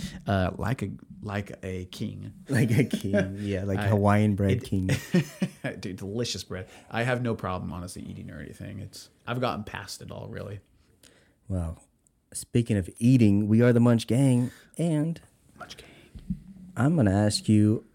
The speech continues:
Speaker 1: what I should ask everybody that gets on. If you had one food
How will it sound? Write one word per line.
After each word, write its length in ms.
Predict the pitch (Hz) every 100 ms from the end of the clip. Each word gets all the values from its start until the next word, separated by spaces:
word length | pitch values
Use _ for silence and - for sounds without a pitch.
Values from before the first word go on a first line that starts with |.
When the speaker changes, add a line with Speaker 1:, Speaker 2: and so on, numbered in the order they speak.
| -
Speaker 1:
what 240 | - 107
I 60 | 101
should 200 | - 165
ask 240 | 98 90
everybody 380 | 101 95 92 92
that 160 | 90 87
gets 220 | 90 -
on. 320 | 110 104 80 - - _ _ _ _ -
If 160 | 101
you 140 | 131 165
had 580 | 127 110 101 95 90 92 _ _ _ _ _ _ _ - 147 _ -
one 600 | 104 107 120 143 165 160
food 720 | - - 127 123 117 107